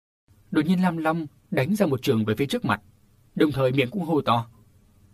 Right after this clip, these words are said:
"Gãy!" Bạch Phụng trừng mắt nhìn theo, chỉ thấy cây lá đằng trước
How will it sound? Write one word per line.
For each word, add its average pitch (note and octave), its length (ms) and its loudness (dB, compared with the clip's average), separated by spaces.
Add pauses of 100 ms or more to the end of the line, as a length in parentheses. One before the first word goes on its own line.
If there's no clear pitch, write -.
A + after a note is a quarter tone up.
(340)
"Gãy!" C#3 260 4 (880)
Bạch F3 140 4
Phụng D#3 180 0
trừng D3 200 -2
mắt A#3+ 160 -4
nhìn B2 160 2
theo, C#3 280 -8 (380)
chỉ F#3 120 2
thấy D3+ 100 -2
cây G3 140 4
lá E3 140 -2
đằng C3+ 180 -2
trước B3+ 180 -4